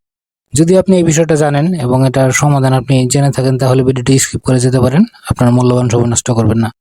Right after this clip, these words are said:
এবং যদি আপনি নতুন হয়ে থাকেন অথবা এই সমস্যার সমাধানটা না জানেন, তাহলে আপনি কন্টিনিউ ভিডিওটা দেখতে থাকুন। ইনশাল্লাহ যে কোনো ধরনের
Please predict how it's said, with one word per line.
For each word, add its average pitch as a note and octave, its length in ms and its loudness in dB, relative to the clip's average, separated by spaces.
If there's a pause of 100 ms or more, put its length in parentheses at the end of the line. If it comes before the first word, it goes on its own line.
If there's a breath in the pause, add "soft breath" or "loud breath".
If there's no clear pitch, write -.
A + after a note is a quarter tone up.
(380)
এবং D3 140 2 (100)
যদি F#3 160 2 (100)
আপনি E3+ 160 0 (320)
নতুন E3 260 0
হয়ে D3+ 160 0
থাকেন D3 260 0
অথবা C#3 260 -2
এই C#3+ 120 0
সমস্যার C#3+ 340 0
সমাধানটা C#3 360 0 (120)
না D#3 120 0
জানেন, C#3+ 220 0 (440)
তাহলে C3+ 280 0
আপনি C#3 140 -2 (100)
কন্টিনিউ C#3 420 0
ভিডিওটা C#3 360 0
দেখতে C#3 240 -4
থাকুন। C#3+ 200 -2 (140)
ইনশাল্লাহ C#3+ 360 0 (400)
যে C3+ 180 2 (120)
কোনো E3+ 240 0
ধরনের D#3 300 0